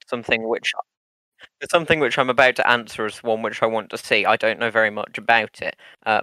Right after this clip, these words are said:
but the sort of east to west rail project, I think it's called, um, is certainly an exciting one, and that will be great for connectivity, uh, and I look forward to seeing that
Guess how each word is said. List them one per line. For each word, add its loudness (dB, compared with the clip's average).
but 0
the -4
sort -6
of -2
east -12
to -4
west -2
rail -2
project, -10
I -12
think -10
it's -20
called, -14
um, -12
is -10
certainly -4
an -10
exciting -6
one, -10
and -14
that -4
will -12
be -14
great -4
for -16
connectivity, -12
uh, -12
and -14
I -12
look -14
forward -10
to -18
seeing -14
that -14